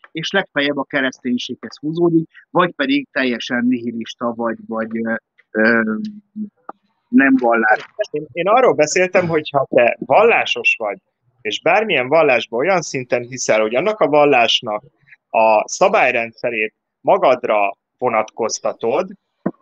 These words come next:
Speaker 2: akkor te lehetsz akármilyen intelligens és jóhiszemű, és izé,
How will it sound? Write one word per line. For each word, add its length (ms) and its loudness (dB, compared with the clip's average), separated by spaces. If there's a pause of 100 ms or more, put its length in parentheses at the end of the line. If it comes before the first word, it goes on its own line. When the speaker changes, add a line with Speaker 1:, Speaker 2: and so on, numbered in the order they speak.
(1400)
Speaker 2:
akkor 500 0
te 100 0
lehetsz 360 0
akármilyen 560 -2
intelligens 800 -2
és 220 -6
jóhiszemű, 680 -4
és 240 -2
izé, 380 -2